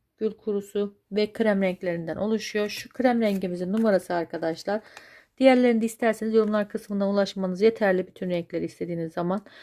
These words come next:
şöyle, e, göstereyim arkadaşlar.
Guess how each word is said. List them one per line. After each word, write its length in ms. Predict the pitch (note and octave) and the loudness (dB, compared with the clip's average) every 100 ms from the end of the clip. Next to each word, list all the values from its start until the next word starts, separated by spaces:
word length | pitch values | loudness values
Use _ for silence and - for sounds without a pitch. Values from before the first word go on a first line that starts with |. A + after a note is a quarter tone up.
| - - _ | -20 -20 _
şöyle, 500 | - - A#3+ F3 G3+ _ _ _ _ _ _ - | -8 2 4 4 0 _ _ _ _ _ _ -20
e, 40 | - - - | -20 -20 -20
göstereyim 680 | G3 A3+ A3 - F3+ E3+ E3 | 0 2 2 -2 -4 -4 -4
arkadaşlar. 680 | E3 - D#3+ D#3+ - G3+ | -6 -6 -6 -6 -4 -4